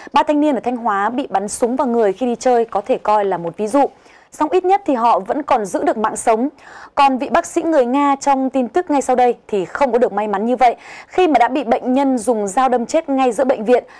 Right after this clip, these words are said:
mà nguyên nhân của nó thì chỉ là vì trước đó vị bác sĩ đã báo cho bệnh nhân một tin mừng,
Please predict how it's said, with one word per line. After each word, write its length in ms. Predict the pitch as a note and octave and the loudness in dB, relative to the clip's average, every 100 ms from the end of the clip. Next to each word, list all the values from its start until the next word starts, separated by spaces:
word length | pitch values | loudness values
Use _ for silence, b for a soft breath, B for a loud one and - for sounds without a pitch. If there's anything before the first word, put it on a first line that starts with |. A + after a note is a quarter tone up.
| B - | B -2
mà 140 | B3+ | 0
nguyên 220 | B3+ E4 | 2 2
nhân 180 | E4+ E4+ | 2 2
của 120 | - | 2
nó 360 | - G#4 G#4 B3+ | 2 2 4 2
thì 140 | D#4+ C4+ | 0 -4
chỉ 240 | - C4 | -2 0
là 140 | G#3+ G3 | 2 2
vì 160 | G3+ | 0
trước 200 | G3 - | -2 0
đó 160 | A3 G#3 | 2 2
vị 120 | C#4 | 0
bác 180 | A3+ C4+ | -2 -2
sĩ 180 | - C#4+ | -4 -6
đã 120 | - - | -6 -2
báo 240 | G#3 G3+ | 0 2
cho 140 | - | 0
bệnh 160 | A#3+ G3+ | -2 -2
nhân 180 | A3+ G#3+ | -2 -2
một 140 | E3+ | -2
tin 180 | C4 B3 | 0 2
mừng, 180 | A#3+ | 2